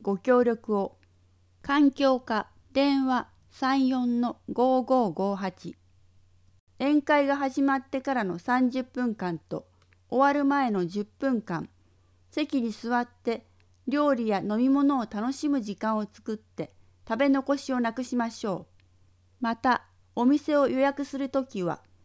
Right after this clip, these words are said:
参加者の年齢、男女の数などを伝えて適量を注文しましょう。幹事さんの男の人がビールを持ったイラストがあります。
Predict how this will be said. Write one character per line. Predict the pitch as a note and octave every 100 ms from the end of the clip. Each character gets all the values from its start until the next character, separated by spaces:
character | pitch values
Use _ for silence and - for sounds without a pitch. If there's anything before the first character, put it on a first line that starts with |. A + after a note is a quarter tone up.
| _
参 | - D4+ D#4+
加 | D#4+ E4
者 | C4+
の | A#3+ F3+
年 | F#3+ G#3 G#3
齢、 | F#3+ F3+ - _ - - - - _ -
男 | C4 C#4+ B3+
女 | A#3+
の | G#3+
数 | - C4+ A3+
な | A3+
ど | G3+
を | F#3
伝 | - - G3
え | F#3+
て | - F#3 - _ _
適 | A3 G#3+ C#4+
量 | C#4+ C#4+ C4+
を | B3+
注 | B3 - C#4
文 | C4+ C4+
し | B3+ B3+
ま | B3+ B3
し | -
ょ | G#3+ D#3+ _ _ _ _ _ _ _ _ _ _ _ _ _ _ _ _ -
う。 |
幹 | D#4 C#4+
事 | A#3
さ | - G#3
ん | G3
の | F#3 E3+ - -
男 | G3+ C#4 C4+
の | C4
人 | A#3 B3
が | F#3 - _ _ _ -
ビ | B3+ D4+ D#4
ー | C4+
ル |
を | A3+
持 | A3
っ | A#3+
た | - F#3
イ | F3
ラ | G#3+
ス | B3
ト | - A3
が | G#3
あ | F#3+
り | F#3
ま | E3
す。 | E3